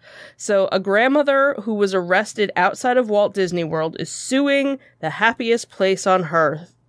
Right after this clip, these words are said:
Uh, happiest place on earth. Um, so it's Hester Burkhalter, who is sixty-nine, was arrested back in April of two thousand nineteen after Disney security had found a bottle of C B D oil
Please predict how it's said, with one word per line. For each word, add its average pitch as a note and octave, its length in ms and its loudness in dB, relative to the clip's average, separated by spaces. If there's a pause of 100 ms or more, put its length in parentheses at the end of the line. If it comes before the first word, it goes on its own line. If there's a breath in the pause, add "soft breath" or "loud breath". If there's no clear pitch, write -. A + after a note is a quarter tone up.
(140)
Uh, D#3+ 320 0
happiest F#3+ 400 -2
place F3 240 0
on D#3+ 160 -4
earth. - 260 -4 (540 loud breath)
Um, E3+ 640 2 (300 loud breath)
so F3 260 4
it's E3 200 0
Hester A#3 920 2 (380)
Burkhalter, F#3 800 0 (220 loud breath)
who F#3+ 180 2
is D#3+ 100 -2
sixty-nine, E3+ 920 -2
was F#3 160 -2
arrested G3 540 0
back E3+ 240 2
in F3+ 160 -2 (100)
April G#3 420 2
of D#3+ 140 -4
two A#3 160 -6
thousand F#3+ 460 2
nineteen F3+ 720 -2 (340 loud breath)
after G#3+ 300 0
Disney A3 440 0
security F#3 600 2
had F3 180 -6
found F3+ 340 2
a A3+ 40 2
bottle E3 480 2
of E3+ 120 -2
C - 280 -6
B F3 240 -6
D C#4+ 240 0
oil F3 420 4